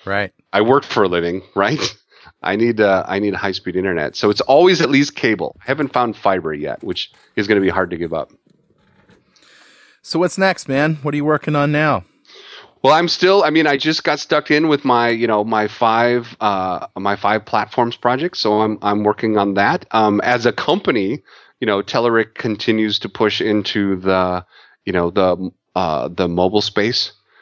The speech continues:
Speaker 1: Right.
Speaker 2: right? I mean, with, with, um, our testing tools and our, um,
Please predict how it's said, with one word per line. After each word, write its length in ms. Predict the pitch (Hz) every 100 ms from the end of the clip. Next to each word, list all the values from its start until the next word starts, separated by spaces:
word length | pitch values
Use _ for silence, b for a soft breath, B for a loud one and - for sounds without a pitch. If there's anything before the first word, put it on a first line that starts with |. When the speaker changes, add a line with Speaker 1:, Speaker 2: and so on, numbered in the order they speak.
| b b
Speaker 1:
Right. 120 | 98
Speaker 2:
right? 180 | 107 117
I 40 | 117
mean, 340 | 104 101 98
with, 280 | 90 85 - -
with, 360 | 90 87 - -
um, 240 | 90 76 73
our 80 | 78
testing 380 | - - -
tools 560 | 92 98 90 92 90 -
and 240 | 76 78 -
our, 500 | 82 80 78 76 -
um, 440 | 82 78 73 71